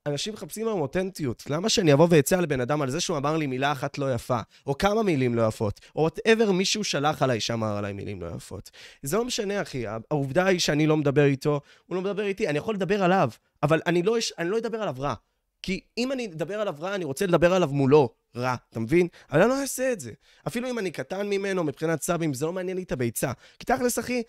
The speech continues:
אני מגיע למה שאני רוצה עם האנשים שאני מראיין, אחי, ואני אוהב יוצרי תוכן כי גדלתי עליהם,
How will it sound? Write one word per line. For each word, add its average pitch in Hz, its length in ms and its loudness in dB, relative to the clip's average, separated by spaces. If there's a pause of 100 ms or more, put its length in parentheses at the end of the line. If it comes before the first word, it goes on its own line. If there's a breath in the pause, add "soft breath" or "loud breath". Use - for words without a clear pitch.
(200)
אני 151 120 0
מגיע 151 300 -2
למה 208 180 -4
שאני 190 200 -6
רוצה 147 280 -6
עם 185 180 -6
האנשים 135 380 -4
שאני 196 220 -2
מראיין, 175 440 -2
אחי, 165 240 -8 (360)
ואני 131 300 -2
אוהב 202 220 2
יוצרי 202 300 0
תוכן 151 320 2
כי 123 120 0
גדלתי 160 460 4
עליהם, 208 240 2